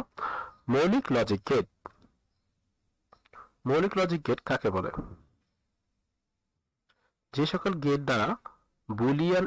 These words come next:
অ্যালজেব্রার মৌলিক অপারেশনগুলো বাস্তবায়ন করা যায়, তাদেরকে মৌলিক logic gate বলা হয়। আমি আবারও বলছি, যে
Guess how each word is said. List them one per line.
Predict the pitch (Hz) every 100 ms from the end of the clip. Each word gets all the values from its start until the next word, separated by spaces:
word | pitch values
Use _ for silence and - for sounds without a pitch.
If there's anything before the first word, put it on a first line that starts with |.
| -
অ্যালজেব্রার | 135 123 139 117 104 113 196 - 120
মৌলিক | 120 160 190 -
অপারেশনগুলো | 117 143 151 165 160 135 107 175 226 - 107
বাস্তবায়ন | 110 - 123 117 113
করা | 107 104 104 - -
যায়, | 127 120 - - - - -
তাদেরকে | 214 143 151 - 123 - - _ 110
মৌলিক | 113 131 175
logic | 107 101 95
gate | 123 104
বলা | 95 95
হয়। | 95 - - _ _ - - - _ -
আমি | 104 - -
আবারও | 104 160 185
বলছি, | 135 117 - 247 - _ _ - _ 104
যে | 117